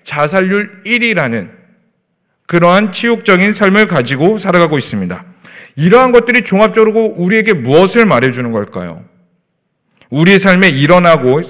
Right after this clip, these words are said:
일-, 우리, 우리 삶에 일어날 수 있는 수많은 일들을 우리가 해결할 수 없기에, 우리가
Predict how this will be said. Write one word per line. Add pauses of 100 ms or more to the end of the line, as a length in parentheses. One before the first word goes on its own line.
(160)
일-, (380)
우리, (180)
우리
삶에
일어날
수
있는
수많은 (100)
일들을 (300)
우리가 (520)
해결할
수
없기에, (300)
우리가